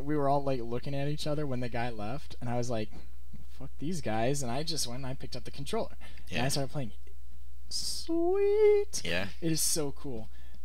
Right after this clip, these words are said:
Speaker 1: But,
Speaker 2: Were there
Speaker 1: um,
Speaker 2: any for sale? They're all sold out, huh?
Speaker 1: Oh, they're sold out. No, you won't, you, you gotta, you, you won't get one now.
Speaker 2: Yeah.
Speaker 1: I, I, I don't know. You gotta have, you
Speaker 2: Dude,
Speaker 1: gotta be good.
Speaker 2: my buddy told me, um,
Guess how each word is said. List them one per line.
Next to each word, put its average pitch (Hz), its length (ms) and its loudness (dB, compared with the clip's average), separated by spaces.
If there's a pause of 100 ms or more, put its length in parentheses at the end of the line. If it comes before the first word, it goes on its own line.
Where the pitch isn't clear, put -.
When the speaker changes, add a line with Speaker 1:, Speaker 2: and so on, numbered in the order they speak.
(140)
Speaker 1:
But, 131 260 2
Speaker 2:
Were 123 200 2
there 101 120 4
Speaker 1:
um, 120 60 2
Speaker 2:
any 131 140 0
for 107 180 0
sale? 107 340 2
They're 95 220 2
all 85 100 2
sold 82 300 0
out, 80 240 -4
huh? 87 220 -2
Speaker 1:
Oh, 104 60 0
they're 101 120 0
sold - 280 -2
out. - 140 -2 (180)
No, 73 80 -2 (200)
you 101 120 -2
won't, 98 160 -2
you, 113 120 -2
you 107 200 -2
gotta, 90 260 -2 (440)
you, 101 240 -2
you 107 180 -2
won't 95 220 -2
get 95 180 -2
one 92 180 -4
now. 95 520 -4
Speaker 2:
Yeah. 110 300 -2 (100)
Speaker 1:
I, 107 220 -2 (100)
I, 110 180 -2
I 117 40 0
don't 98 280 -2
know. 92 240 -2
You 101 180 -2
gotta 101 260 -2
have, 95 180 -2 (600)
you 107 120 4
Speaker 2:
Dude, 107 60 6
Speaker 1:
gotta 98 100 2
be 101 120 -2
good. 95 280 -2
Speaker 2:
my 101 200 2
buddy 104 260 2
told 107 240 2
me, 104 180 0
um, 85 300 0